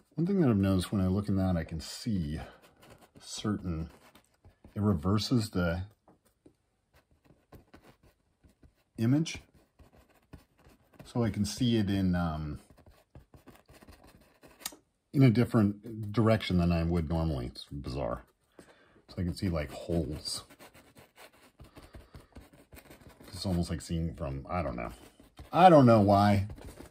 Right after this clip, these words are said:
but it's cool. It's cool. It's cool. All right.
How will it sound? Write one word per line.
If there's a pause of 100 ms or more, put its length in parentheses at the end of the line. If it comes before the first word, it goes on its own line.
but
it's
cool. (380)
It's
cool.
It's
cool.
All
right.